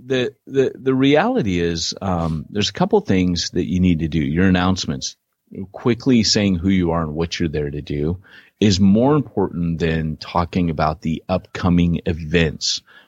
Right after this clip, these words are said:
Often what they'll do is they'll be like, "Hey, we got a women's," st-, they'll advertise all the things that are there. Just give people a bulletin. People are, people are gonna look through your bulletin when they come. I mean, that's, everybody looks through a bulletin, you know?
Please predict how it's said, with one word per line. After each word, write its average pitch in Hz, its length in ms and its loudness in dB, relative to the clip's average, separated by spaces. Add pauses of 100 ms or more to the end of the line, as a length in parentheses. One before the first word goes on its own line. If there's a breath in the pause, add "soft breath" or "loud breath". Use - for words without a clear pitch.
(140 soft breath)
Often 110 360 2
what 104 220 2
they'll 95 160 0
do 87 240 0
is 85 160 -2
they'll 80 180 0
be 80 160 -6
like, 76 240 -4
"Hey, 110 480 4
we 87 160 -2
got 90 420 0
a - 80 -14
women's," 98 500 2
st-, 90 240 2
they'll 90 220 2
advertise 92 640 0
all 92 280 0
the 95 120 -2
things 92 600 -2 (520 soft breath)
that 95 140 4
are 90 100 4
there. 90 260 2
Just - 240 -8
give 339 160 -2
people 294 280 2
a - 20 2
bulletin. 78 600 -4 (280)
People 247 280 0
are, 151 120 0 (200)
people 294 260 2
are 123 100 4
gonna 78 240 2
look 82 200 0
through 76 120 0
your 58 140 -4
bulletin 76 600 -2 (120)
when - 180 -4
they 71 100 -6
come. 78 400 -2
I 64 60 -8
mean, 73 260 -6
that's, - 360 -4 (440 loud breath)
everybody 120 300 4
looks 95 240 0
through 82 140 0
a - 20 -4
bulletin, 73 560 -8 (280)
you 69 120 -8
know? 82 300 -2